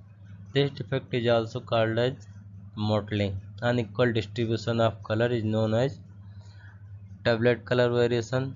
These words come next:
Not uniform color is known as tablet color variation। इनके क्या क्या रीजन हो सकते हैं? Low weight gain due to excessive heat।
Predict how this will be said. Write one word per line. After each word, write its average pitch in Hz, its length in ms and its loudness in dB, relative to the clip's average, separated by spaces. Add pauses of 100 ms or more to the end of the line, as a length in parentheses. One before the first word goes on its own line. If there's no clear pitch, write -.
(120)
Not 120 320 2
uniform 113 580 -2
color 117 340 2 (280)
is 110 60 -8
known 110 280 0
as 110 160 -2
tablet 104 340 0 (460)
color 110 240 2
variation। 117 560 2 (600)
इनके 143 160 0
क्या 135 280 2
क्या 135 180 0 (100)
रीजन 123 220 4
हो 123 140 2
सकते 110 320 -2
हैं? 123 120 2
Low 117 320 6
weight 113 320 2
gain 117 240 0
due 110 140 0 (100)
to 104 160 0
excessive 101 460 -2
heat। 104 200 0